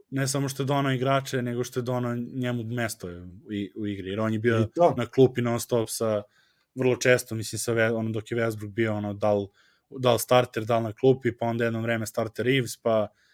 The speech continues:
Speaker 1: pa se vrati na klupu sa Westbrookom, znači, ono,
Speaker 2: Znači,
Speaker 1: dobio
Speaker 2: vidiš,
Speaker 1: sad
Speaker 2: ovo je Pelinka, dok se, dok se LeBron,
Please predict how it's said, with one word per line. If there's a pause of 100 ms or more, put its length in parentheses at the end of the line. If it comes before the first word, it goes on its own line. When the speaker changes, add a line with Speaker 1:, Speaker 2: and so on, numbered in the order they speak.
(300)
Speaker 1:
pa
se
vrati
na
klupu
sa
Westbrookom,
znači,
ono, (180)
Speaker 2:
Znači,
Speaker 1:
dobio
Speaker 2:
vidiš,
Speaker 1:
sad
Speaker 2:
ovo
je
Pelinka,
dok
se,
dok
se
LeBron,